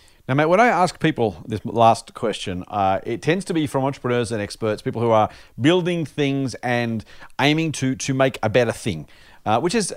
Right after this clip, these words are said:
describing a lot of your career. I'm also <laughs> mindful that, uh, uh, someone with a, with a, with a bent for futurism could, could see some wonderful things and also potentially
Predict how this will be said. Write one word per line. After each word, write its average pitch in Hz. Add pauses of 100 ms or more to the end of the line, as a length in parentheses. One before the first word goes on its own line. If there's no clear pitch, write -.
describing 165
a -
lot 151
of 127
your 120
career. 101
I'm 117
also 196
<laughs> 123
mindful 117
that, 104 (320)
uh, 120 (260)
uh, -
someone 202
with 156
a, 143
with 127
a, 120
with 110
a 107
bent 127
for 113
futurism 110
could, 123
could 143
see 160
some 139
wonderful 156
things 131
and 147
also 151
potentially 139